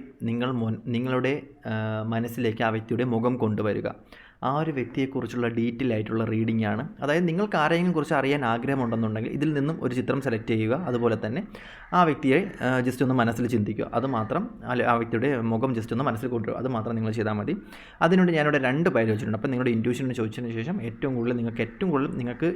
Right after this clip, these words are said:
ഇഷ്ടപ്പെടുന്ന അട്രാക്റ്റീവ് ആവുന്ന ഒരു പൈൽ നിങ്ങൾ സെലക്ട് ചെയ്യാൻ മതി. ഒന്നാമത്തെ പൈൽ ഇതാണ്, രണ്ടാമത്തെ പൈൽ ഇതാണ്. അപ്പം നിങ്ങളുടെ ഇൻട്യൂഷനോട് ചോദിച്ചതിന് ശേഷം നിങ്ങൾക്ക് പൈൽ സെലക്ട് ചെയ്യണം. ആദ്യമായിട്ട് നമ്മൾ നോക്കാൻ പോകുന്നത്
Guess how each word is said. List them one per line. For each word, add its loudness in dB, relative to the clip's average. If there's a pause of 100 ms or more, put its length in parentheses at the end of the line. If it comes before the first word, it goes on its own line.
ഇഷ്ടപ്പെടുന്ന 0
അട്രാക്റ്റീവ് -2
ആവുന്ന 0
ഒരു -6
പൈൽ 2
നിങ്ങൾ 0
സെലക്ട് -6
ചെയ്യാൻ 0
മതി. -2 (460)
ഒന്നാമത്തെ 4
പൈൽ 4
ഇതാണ്, -2 (220)
രണ്ടാമത്തെ -2 (100)
പൈൽ -4 (120)
ഇതാണ്. -6 (200)
അപ്പം -8
നിങ്ങളുടെ -6
ഇൻട്യൂഷനോട് -8
ചോദിച്ചതിന് -8
ശേഷം -4
നിങ്ങൾക്ക് -4
പൈൽ 2
സെലക്ട് -4
ചെയ്യണം. -4 (800)
ആദ്യമായിട്ട് 0
നമ്മൾ 0
നോക്കാൻ 0
പോകുന്നത് -4